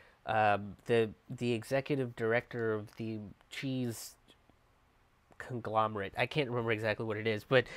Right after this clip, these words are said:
he's some executive. He's some fucking suit that sits in an office, probably eating cheeses that we've never fucking heard of as plebes, uh, said that it's to save the milk market,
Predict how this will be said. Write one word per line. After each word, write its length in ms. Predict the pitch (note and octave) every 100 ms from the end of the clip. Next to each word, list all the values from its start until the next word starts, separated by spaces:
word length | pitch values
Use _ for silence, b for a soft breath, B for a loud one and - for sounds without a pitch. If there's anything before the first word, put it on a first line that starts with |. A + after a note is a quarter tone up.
| B B B B
he's 240 | - G#3
some 160 | A#3 F#3+
executive. 640 | C#3+ C3 B2+ A#2+ A2 A2 -
He's 200 | - D3+
some 200 | - D#3
fucking 360 | - D#3 - A#2+
suit 420 | - - B2 A#2 _ -
that 180 | A2+ -
sits 240 | B2 -
in 80 | B2
an 100 | A2+
office, 640 | G#2+ A2+ - A2 - - - -
probably 520 | B2 B2+ B2 B2+ A#2
eating 480 | A#2+ B2+ B2 A2+ G#2 -
cheeses 540 | - C3+ C3 B2 A#2+ -
that 240 | B2 A#2
we've 240 | B2+ C3+
never 280 | A#2+ A#2 A#2
fucking 320 | - A2+ -
heard 260 | G2+ A#2 G#2
of 260 | G2 G#2+ - B B B -
as 180 | G2+ -
plebes, 640 | - C3+ G#2+ G#2 B2 - B B B B B -
uh, 260 | G#2+ G2 F#2+ - _ -
said 260 | - A#2+
that 100 | C3
it's 160 | C3 -
to 100 | -
save 260 | - G#2 B2
the 60 |
milk 240 | D#3 F#3+ -
market, 380 | G2 - A#1